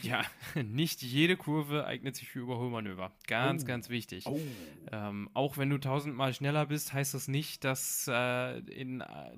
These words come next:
Speaker 2: Hundertdreißig
Speaker 1: bestimmten
Speaker 2: R.
Speaker 1: Ja, zum Beispiel, da fährst du halt mit einem G T-Fahrzeug und ganz, ganz selten auch nur mit einem Formelfahrzeug, wenn überhaupt.
Speaker 2: Oh,
Speaker 1: Also es
Speaker 2: Rouge.
Speaker 1: geht halt einfach nicht zu zweit dadurch. Es gibt
Speaker 2: Rouge
Speaker 1: solche Ecken,
Speaker 2: Radillon.
Speaker 1: da brauchst du die ganze Ecke,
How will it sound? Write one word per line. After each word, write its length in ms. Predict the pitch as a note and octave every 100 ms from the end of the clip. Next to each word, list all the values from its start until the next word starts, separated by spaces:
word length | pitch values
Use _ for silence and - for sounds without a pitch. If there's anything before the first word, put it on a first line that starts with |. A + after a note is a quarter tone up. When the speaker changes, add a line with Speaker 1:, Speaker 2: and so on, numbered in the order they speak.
| C3
Speaker 2:
Hundertdreißig 600 | B2 C#3 A#2+ C3 B2 C3+
Speaker 1:
bestimmten 220 | A2 G2
Speaker 2:
R. 100 | G2 - _ - - _ -
Speaker 1:
Ja, 380 | - B2 G#2+ -
zum 160 | A#2+ A#2
Beispiel, 400 | B2+ - A2+ G2+
da 160 | A#2
fährst 340 | A#2 C#3+ C#3+ F#3
du 160 | C#3
halt 180 | A#2 C3+
mit 140 | B2+
einem 160 | F2 C3
G 120 | A#2+
T-Fahrzeug 760 | A2 C#3 C#3+ C#3 C3 C3+ C3+ C#3
und 240 | A#2 - - C3+ - -
ganz, 200 | C#3+ D#3+
ganz 220 | E3+ D3+
selten 300 | B2+ C#3+ C#3+
auch 180 | A2 B2
nur 140 | C3+
mit 160 | B2+ B2
einem 100 | B2
Formelfahrzeug, 680 | C3 C#3 A#2 G#2 G2+ A2 G#2
wenn 100 | G#2+
überhaupt. 380 | A2 G#2 A2 -
Speaker 2:
Oh, 140 | A#2+
Speaker 1:
Also 80 | G#2+
es 60 | E3+ C#3+
Speaker 2:
Rouge. 40 |
Speaker 1:
geht 160 | D3 C#3
halt 120 | C#3
einfach 240 | A#2 A#2
nicht 180 | A#2+ B2
zu 80 | C3
zweit 400 | - B2 B2 - G#2
dadurch. 440 | F#2+ F2+ F#2 - -
Es 140 | -
gibt 140 | D#3
Speaker 2:
Rouge 80 | -
Speaker 1:
solche 260 | B2+ D3+ D#3+
Ecken, 240 | C#3+ - E3
Speaker 2:
Radillon. 520 | A#2 A#2 A2+ C3+ C3+ G2
Speaker 1:
da 80 |
brauchst 420 | C3+ B2 C3+ C#3 D3+
du 80 |
die 140 | C#3 C#3
ganze 420 | C3 C#3+ C#3+ D3
Ecke, 420 | C3+ C#3 C#3 C3+